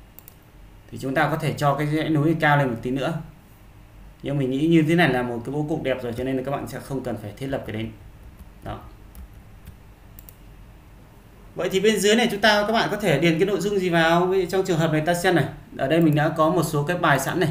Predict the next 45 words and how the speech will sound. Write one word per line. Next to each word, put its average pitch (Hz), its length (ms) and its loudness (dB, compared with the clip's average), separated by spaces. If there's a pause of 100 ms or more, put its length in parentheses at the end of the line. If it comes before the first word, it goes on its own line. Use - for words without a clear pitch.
(120)
Ví 143 120 -4
dụ 180 140 2
như 160 160 2
là 131 420 2 (320)
mình 127 140 -4
sẽ 131 120 -6
nói 139 260 0
về, 127 340 2 (420)
mình 127 140 -4
đã 139 80 0
mở 127 220 2
cái 131 100 -6
bài 143 220 2
du-, 135 220 -6
trang 160 180 0
du 156 100 0
lịch 143 140 0
ra 135 80 -4
nhá, 156 220 4
mình 117 200 0
nói 123 100 -2
về 147 100 0
Việt 123 200 -4
Nam 139 220 0
đi. 131 180 -2 (1800)
Mình 110 100 -6
nói 117 140 -2
về 151 120 0
Việt 120 120 -2
Nam, 139 200 0
bây 135 80 -4
giờ 131 100 -2
mình 117 180 -4
tìm 123 200 -2
cái 127 80 -2
bài 131 160 0
nào 117 120 0
đó 139 500 0 (580)
ở - 80 -14
Việt 113 200 -8
Nam 127 240 -2
xem 123 160 -8
nó 123 120 -2
có 127 120 -6
cái, 143 360 -6